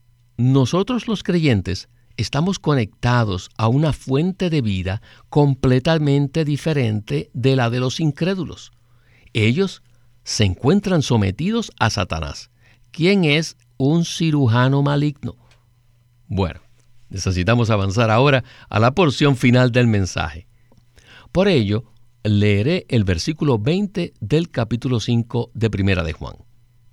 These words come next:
Allí dice: "Pero sabemos que el Hijo de Dios ha venido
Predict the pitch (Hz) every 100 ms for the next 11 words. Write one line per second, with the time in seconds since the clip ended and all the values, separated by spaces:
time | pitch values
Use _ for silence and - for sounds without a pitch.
0 | _ _ - 98 120 110 80 - _ _
1 | _ _ _ _ _ _ _ _ - 110
2 | 104 98 92 95 147 208 202 - _ _
3 | - 101 98 123 165 160 135 104 120 -
4 | - - 110 110 92 85 80